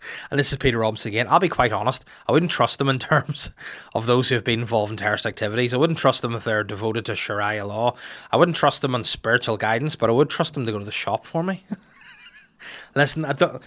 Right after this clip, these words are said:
I don't, I don't like what you, you think.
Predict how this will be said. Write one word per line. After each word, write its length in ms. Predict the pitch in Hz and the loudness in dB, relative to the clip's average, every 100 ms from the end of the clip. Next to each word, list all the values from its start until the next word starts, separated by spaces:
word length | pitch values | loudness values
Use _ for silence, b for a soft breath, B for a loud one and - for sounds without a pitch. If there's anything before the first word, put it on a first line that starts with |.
| B | B
I 80 | - | 0
don't, 420 | 139 196 220 - - | 6 6 6 -2 -4
I 80 | 147 | -4
don't 560 | 143 170 190 196 - - | 4 6 6 4 -6 -2
like 640 | 120 113 123 - - - _ _ _ _ _ _ _ _ _ _ - | 2 4 2 -4 -14 -16 _ _ _ _ _ _ _ _ _ _ -4
what 340 | 123 123 123 | 0 0 0
you, 220 | 117 110 | -2 -2
you 260 | 82 110 110 | -2 -4 -4
think. 500 | - - 151 202 | -2 0 0 0